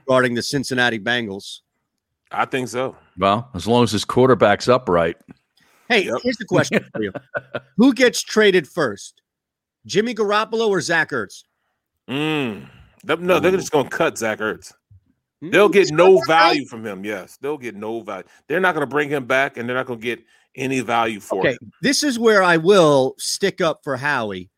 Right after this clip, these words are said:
Speaker 1: in disagreement with you and say, I, I feel like one thing he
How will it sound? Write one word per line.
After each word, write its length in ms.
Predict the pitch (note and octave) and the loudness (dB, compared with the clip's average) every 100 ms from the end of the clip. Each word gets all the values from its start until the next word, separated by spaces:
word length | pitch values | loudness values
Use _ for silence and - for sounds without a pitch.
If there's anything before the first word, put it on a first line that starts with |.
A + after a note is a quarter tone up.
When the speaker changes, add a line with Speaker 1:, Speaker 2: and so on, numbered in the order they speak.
| _ G2+ _ - | _ -20 _ -8
Speaker 1:
in 160 | D3 | -6
disagreement 720 | B2+ E3+ D#3+ B2 D#3+ E3+ D3 | -2 -4 -4 -6 -4 -2 -2
with 160 | C3+ - | -6 -4
you 220 | C#3+ C#3 | 0 0
and 100 | C3 A#2+ | 0 -2
say, 280 | D#3+ C#3+ | 0 2
I, 160 | C3 D3+ - | 2 -2 0
I 120 | E3+ | -2
feel 280 | - A#3+ C#4+ | -2 -4 2
like 220 | B3+ G#3+ | 2 0
one 280 | D3+ G#3 A3+ | 0 0 0
thing 200 | G#3 G3+ | -4 -6
he 260 | D#3+ E3+ | -6 -8